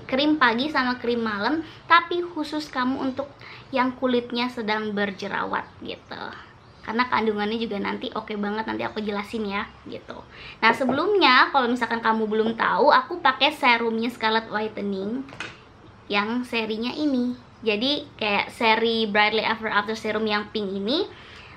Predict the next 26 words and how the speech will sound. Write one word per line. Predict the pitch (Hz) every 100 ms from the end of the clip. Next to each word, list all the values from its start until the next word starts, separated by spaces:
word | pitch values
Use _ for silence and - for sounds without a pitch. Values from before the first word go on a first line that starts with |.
| -
eh, | 202 202 202
dikeluarin | 208 208 - 202 208 208
lagi | 202 196 214 294 381 - - - - -
krim | - 226 220
wajahnya, | 214 202 202 202 214 247 302
krim | 269 233
pagi | 202 226
sama | 226 214
krim | 208 214 202
malamnya. | 196 185 190 202 190 190 - - -
Jadi | 214 247
ini | 269 294
satu | 240 233 220
seri | 214 196 214 208
ya | 180
guys, | 120 113 - - - - - - -
serumnya | - 220 208 208 240
satu | 233 220
seri, | 220 208 208 269
makanya | 262 226 208 247 285 - - -
aku | 214 202 262 269 302 - - - - - - -
pakainya | 226 - 226 240 262
bener-bener | 240 214 214
kayak | 214 - 226
rutin | 247 214 202
gitu. | 196 196 208 226 349